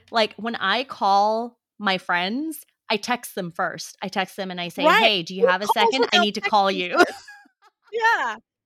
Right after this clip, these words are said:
Speaker 2: totally. Who calls someone without texting them first?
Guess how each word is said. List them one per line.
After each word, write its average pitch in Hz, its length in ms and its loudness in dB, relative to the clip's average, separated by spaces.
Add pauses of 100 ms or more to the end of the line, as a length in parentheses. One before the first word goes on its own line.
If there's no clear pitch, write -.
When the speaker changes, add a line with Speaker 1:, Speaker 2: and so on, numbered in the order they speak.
Speaker 2:
totally. 480 360 -2 (220)
Who 453 320 8
calls 415 360 -4
someone 269 420 -8
without 277 340 -2
texting 320 400 -10
them 269 180 -8
first? 254 580 -4